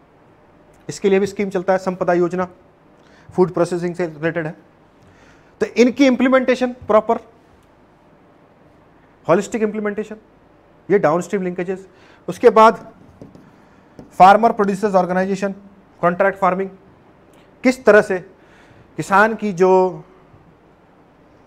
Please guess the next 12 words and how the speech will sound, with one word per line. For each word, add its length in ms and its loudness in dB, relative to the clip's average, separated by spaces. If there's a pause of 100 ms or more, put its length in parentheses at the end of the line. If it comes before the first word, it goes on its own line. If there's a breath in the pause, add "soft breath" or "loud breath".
(400)
फसल 260 4
है 160 -8 (500)
उसे 160 -6
कॉन्ट्रैक्ट 400 -4
फार्मिंग 320 -4
के 80 -2
through, 320 0 (1080 soft breath)
फार्मर 240 2
प्रोड्यूसर 340 -2
ऑर्गेनाइजेशन 420 -4
के 80 -4
through 300 -4